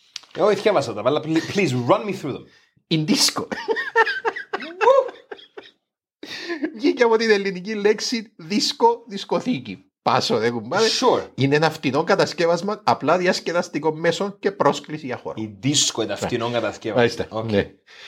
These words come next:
Speaker 2: Α, η New Wave.
Speaker 1: Μάλιστα.
Speaker 2: Που είναι ανακάτεμα από τα άλλα παρακλάδια της ροκ.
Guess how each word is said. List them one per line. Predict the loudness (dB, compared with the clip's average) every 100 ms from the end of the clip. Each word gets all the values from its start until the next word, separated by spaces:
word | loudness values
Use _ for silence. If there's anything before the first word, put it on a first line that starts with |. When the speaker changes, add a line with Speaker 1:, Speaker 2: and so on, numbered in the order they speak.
| -20 -6 0
Speaker 2:
Α, | 4 4 4 2 -2 -16 _
η | 2 2 2
New | 2 2 0 -2
Wave. | -2 -2 -2 -4 -6 -8 -6 -2
Speaker 1:
Μάλιστα. | 0 2 0 0 -4 -6 -12 -4 -4 -2 0
Speaker 2:
Που | 2
είναι | 4
ανακάτεμα | 2 0 0 0 0 0 -2 -2
από | -2 -2
τα | 0
άλλα | 2 2 2
παρακλάδια | 2 -2 -2 -4 -4 -6 -12
της | -12 -12
ροκ. | -12 -14